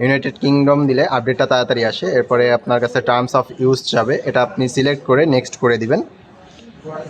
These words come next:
এরপরে এই নেটওয়ার্কটা চাবে, নেটওয়ার্কটা না দিয়ে সেট আপটা করা বেটার হবে।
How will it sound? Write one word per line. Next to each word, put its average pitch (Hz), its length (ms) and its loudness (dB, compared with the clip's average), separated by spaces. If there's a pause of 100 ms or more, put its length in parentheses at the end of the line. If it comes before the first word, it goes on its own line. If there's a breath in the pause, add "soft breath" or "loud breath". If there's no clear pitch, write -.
(180)
এরপরে 143 320 2
এই 147 60 2
নেটওয়ার্কটা 143 640 0
চাবে, 143 280 0
নেটওয়ার্কটা 143 420 0
না 127 240 0
দিয়ে 147 200 -2
সেট 139 160 -2
আপটা 139 220 0
করা 139 220 2
বেটার 131 300 0
হবে। 143 320 -2